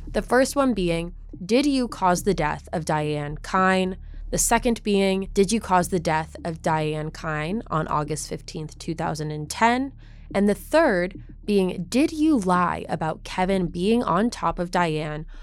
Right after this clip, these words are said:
on August fifteenth, two thousand and ten?" Now, for each of those three questions, Bill answered no. However, the polygraph results show that Bill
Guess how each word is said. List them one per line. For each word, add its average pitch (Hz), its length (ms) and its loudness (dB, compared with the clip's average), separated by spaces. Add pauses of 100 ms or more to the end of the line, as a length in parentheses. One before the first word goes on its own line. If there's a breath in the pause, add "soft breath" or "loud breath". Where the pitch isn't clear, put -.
(140)
on 175 160 2
August 160 440 -2
fifteenth, 160 540 -6 (320 soft breath)
two 165 200 -2
thousand 160 460 -2
and 160 220 -6
ten?" - 520 -4 (320 loud breath)
Now, 185 100 2
for 190 260 -4
each 254 320 2
of 202 160 0
those 180 280 4
three 175 260 -4
questions, 160 640 -4 (200)
Bill 196 400 2
answered 165 580 -2 (320 loud breath)
no. 160 640 0
However, 190 300 4
the 175 100 2
polygraph 233 580 2
results 185 360 2
show 165 340 2
that 160 280 -6
Bill 180 420 4